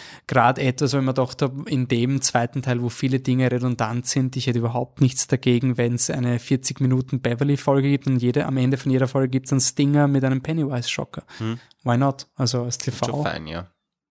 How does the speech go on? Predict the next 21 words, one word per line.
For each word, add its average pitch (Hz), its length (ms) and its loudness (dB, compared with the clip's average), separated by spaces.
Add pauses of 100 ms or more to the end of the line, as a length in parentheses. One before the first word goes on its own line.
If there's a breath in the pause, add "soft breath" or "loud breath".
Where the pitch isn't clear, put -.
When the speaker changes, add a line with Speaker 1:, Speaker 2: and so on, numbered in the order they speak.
(580)
Speaker 1:
Bin 139 140 2
ich 131 180 0
gern 139 160 0
dafür. 139 300 -2 (220 loud breath)
Castle 143 340 2
Rock 175 160 2
hast 175 140 -2
du 185 40 0
jetzt - 100 -4
geschaut, 127 320 -2
ist 127 160 -4
Speaker 2:
Ja, 107 140 0
hab 101 140 -6
Speaker 1:
cool 127 80 6
Speaker 2:
ich 123 40 4
Speaker 1:
anscheinend, 123 460 -4
oder? 127 160 0
Speaker 2:
Es 127 180 0
geht, 101 220 -2
es - 160 -8
ist, - 320 -2